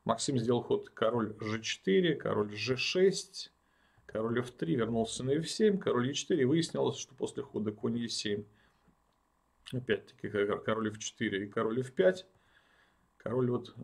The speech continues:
э, такой вот осуществил треугольник, впоследствии передал темп черных, и ладья вместе с королем соорудили все-таки вот эту конструкцию, когда король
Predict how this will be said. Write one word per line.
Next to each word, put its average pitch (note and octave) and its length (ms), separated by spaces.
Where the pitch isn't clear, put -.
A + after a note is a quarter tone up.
э, A2+ 480
такой A2+ 220
вот A2+ 180
осуществил A#2 680
треугольник, E3 760
впоследствии B2 580
передал A#2 540
темп G#2+ 340
черных, F3+ 540
и D3+ 200
ладья A#2 600
вместе A#2 400
с - 40
королем A#2 400
соорудили B2 520
все-таки - 340
вот - 100
эту A2 280
конструкцию, B2 800
когда A#2+ 320
король A#2 420